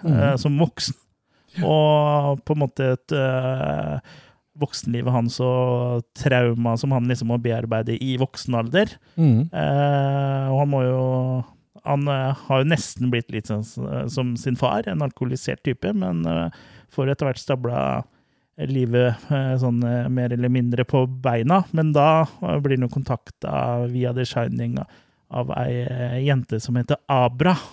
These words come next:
Speaker 2: eh, som da
Speaker 1: Kadabra.
Speaker 2: Ja. <laughs> Hun er jo magisk, så det er sikkert derfor
Speaker 1: Mhm.
Speaker 2: hun heter Abra.
Speaker 1: Mhm.
Speaker 2: Eh, som da, eh, trenger hjelp fordi det er, eh, en sånn gruppe som heter True Knot, eh,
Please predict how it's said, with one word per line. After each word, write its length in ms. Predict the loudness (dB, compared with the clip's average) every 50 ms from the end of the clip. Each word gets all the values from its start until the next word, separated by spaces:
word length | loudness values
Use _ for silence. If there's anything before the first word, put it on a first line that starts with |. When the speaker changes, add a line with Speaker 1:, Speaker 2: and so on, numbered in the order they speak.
| -8
Speaker 2:
eh, 800 | -4 -2 0 0 2 0 0 0 -2 -2 -2 -2 -2 -2 -2 -4
som 160 | -4 -2 -2 0
da 100 | 0 0 2
Speaker 1:
Kadabra. 380 | 2 2 2 2 2 -2 -2 -2 -6 -14 -6 0 2
Speaker 2:
Ja. 140 | 2 2 2
<laughs> 840 | 2 2 2 2 0 -2 -12 -12 -10 -8 -8 -8 -8 -10 -12 _ -2
Hun 160 | 0 2 4
er 80 | 6 6 6
jo 40 |
magisk, 420 | 6 6 4 4 4 2 2 2 0 -4
så 120 | -2 0
det 140 | 2 2 2
er 40 | 6 6 6
sikkert 140 | 6 8 8
derfor 100 | 8 8
Speaker 1:
Mhm. 80 | 8 8
Speaker 2:
hun 120 | 6 6
heter 100 | 4 4
Abra. 340 | 2 2 4 4 4 4 4 0 -6
Speaker 1:
Mhm. 380 | -4 -2 -2 0 0 0 0 -2 -4 _ -2
Speaker 2:
Eh, 1200 | 2 4 4 4 4 4 4 2 2 0 0 0 0 0 -2 -2 -4 -4 -6 -6 -6 -6 -4 -4
som 220 | -4 -2 -2 -2 0
da, 160 | 0 0 -2 -4 -4 -8
eh, 180 | -8 -6 -6 -6
trenger 440 | -2 0 0 2 2 2 2 2 0
hjelp 180 | 0 -2 _ _
fordi 440 | -20 -16 -6 -4 -2 -2 0 0 0
det 320 | 0 0 0 0 -2 -2
er, 20 | -2
eh, 380 | -2 -2 -4 -4 -4 -4 -2 -2
en 60 | -2 0
sånn 200 | 0 2 2 2
gruppe 600 | 2 0 0 _ _ -4 -2 -2 0 0 -2 -2
som 160 | 0 0 0
heter 260 | 0 -2 -2 -4 -4 -4
True 300 | -2 0 2 2 2 4
Knot, 460 | 4 4 2 2 0 -6 -14 -14 -14 -14 -18 -16 -10
eh, 20 | -8